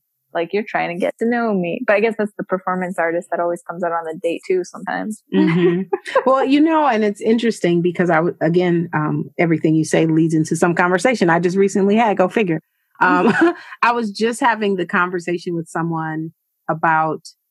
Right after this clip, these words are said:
Speaker 2: the difference between, like, I can tell within a few minutes if someone finds me interesting as opposed to if they're interested.
Speaker 1: Very,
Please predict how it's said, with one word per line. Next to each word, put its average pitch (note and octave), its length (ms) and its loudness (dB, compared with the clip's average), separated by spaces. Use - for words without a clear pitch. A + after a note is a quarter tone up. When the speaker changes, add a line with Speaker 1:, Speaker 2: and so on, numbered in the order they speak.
Speaker 2:
the E3+ 140 -2
difference E3+ 680 -4
between, E3+ 520 -2
like, D#3+ 220 0
I F#3 160 0
can G#3 260 -2
tell F3+ 600 0
within E3+ 340 0
a D#3 80 0
few F3 240 -2
minutes E3 540 -2
if - 140 -2
someone F3 420 0
finds E3 380 0
me E3 180 2
interesting A3 960 0
as E3+ 200 2
opposed F3 500 0
to D#3+ 120 4
if D#3 160 -4
they're D#3 320 2
interested. D3+ 880 -2
Speaker 1:
Very, G#3+ 540 0